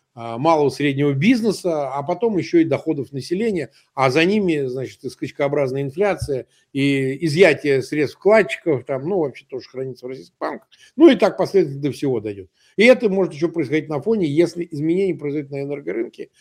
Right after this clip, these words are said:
и цена на нефть, она вернётся к прежним значениям, хотя бы к шестидесяти долларам, долларам за баррель той же,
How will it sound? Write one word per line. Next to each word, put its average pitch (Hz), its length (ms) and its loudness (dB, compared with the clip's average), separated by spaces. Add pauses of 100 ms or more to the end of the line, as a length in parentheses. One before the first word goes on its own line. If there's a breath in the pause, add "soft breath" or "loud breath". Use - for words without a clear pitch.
(240 soft breath)
и 143 240 4
цена 165 320 4
на 147 140 -6
нефть, 170 280 0
она 139 540 -6
вернётся 135 500 2
к - 100 -20
прежним 123 360 -2
значениям, 110 380 -12
хотя 190 200 -10
бы 123 80 -16
к - 60 -20
шестидесяти 127 520 -20
долларам, 110 320 -10 (420 soft breath)
долларам 127 480 4
за 117 300 -4
баррель 117 440 -2 (100)
той 107 140 -10
же, 98 180 -18